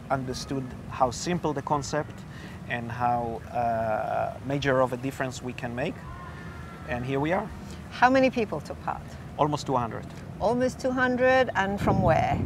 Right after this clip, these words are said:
Speaker 2: And
Speaker 1: All
Speaker 2: who?
Speaker 1: over Bali. Um, it's, it's spread equally from all over Bali, uh, from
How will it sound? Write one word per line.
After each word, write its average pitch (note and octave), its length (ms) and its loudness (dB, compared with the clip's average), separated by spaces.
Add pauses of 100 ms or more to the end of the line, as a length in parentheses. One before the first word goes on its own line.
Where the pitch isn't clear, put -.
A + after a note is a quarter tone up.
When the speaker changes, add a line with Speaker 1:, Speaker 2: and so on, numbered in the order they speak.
(100)
Speaker 2:
And - 220 -2
Speaker 1:
All F3 100 12
Speaker 2:
who? F3 60 12
Speaker 1:
over D3 160 8
Bali. B2 280 0 (440)
Um, A#2 480 -2
it's, - 240 -8
it's A#2 200 -8
spread C3 460 -2
equally B2+ 560 -4 (180)
from A#2+ 140 -4
all A#2+ 100 -2
over A#2 200 -4
Bali, C#3 500 2 (480)
uh, G#2+ 320 0
from A2 380 -2